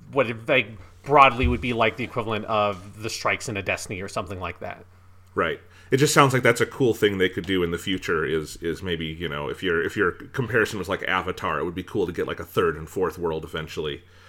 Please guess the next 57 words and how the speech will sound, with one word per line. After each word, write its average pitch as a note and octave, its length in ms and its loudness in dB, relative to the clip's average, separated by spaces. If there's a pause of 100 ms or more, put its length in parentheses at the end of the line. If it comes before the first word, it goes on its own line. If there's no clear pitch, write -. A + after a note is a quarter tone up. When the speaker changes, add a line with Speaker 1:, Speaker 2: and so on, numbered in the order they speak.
(240)
Speaker 2:
Um, D#2 360 -4
Speaker 1:
I - 20 2
mean, D#3 120 4
that's E3 180 10
definitely D#3+ 300 8
Speaker 2:
and C3+ 60 2
Speaker 1:
where C3+ 100 8
they're A2 120 0
going. F2+ 400 -2
I C3 80 0
think G3 260 2
they've E3 140 4
Speaker 2:
Yeah. - 60 -6
Speaker 1:
said D3+ 220 4
that C3+ 100 0
they're C#3 100 0
gonna B2+ 200 2
add A#2 200 2
the A2 80 -4
third A2+ 240 -2
area G2+ 320 2
in G#2 160 -4
December, F2+ 540 -8 (220)
which G#2+ 160 -10
is F#2 180 -10
not G2 140 0
Speaker 2:
Okay. E2 100 -2
Speaker 1:
that G2 160 -4
far F#2+ 220 -2
off, F#2 280 -6
so. - 380 -12
Speaker 2:
Wow. F2 240 2
Yeah, A2+ 180 6
no, C3+ 140 6
I D#3+ 100 10
gotta E3+ 200 10
get A#2+ 120 8
on A2+ 140 4
this G#2+ 160 2
game, F#2+ 420 2
and G#2 180 0
the G#2+ 60 8
reason C3+ 260 2
I G#2+ 120 4
have G#2 160 -2
not G#2+ 240 0
gotten G2 240 0
on F#2+ 100 -2
this F#2 120 -6
game F#2 280 -2
is - 140 -8
because G2+ 240 -4
I F#2+ 80 2
cannot G2 400 -2
stop - 320 -2
playing F2+ 260 -2
Hades. A2+ 540 0